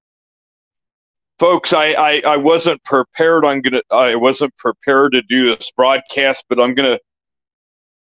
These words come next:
I'm going to share the best I can.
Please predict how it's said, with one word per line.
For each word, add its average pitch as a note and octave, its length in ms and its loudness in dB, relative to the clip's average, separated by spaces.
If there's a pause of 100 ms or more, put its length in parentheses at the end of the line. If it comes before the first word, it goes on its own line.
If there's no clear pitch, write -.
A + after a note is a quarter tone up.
(880)
I'm F3+ 260 -2
going F#3 380 2
to E3 640 2 (4000)
share F3+ 580 0
the D3 120 -4
best D#3 360 -4
I D3 120 0
can. C#3+ 500 -4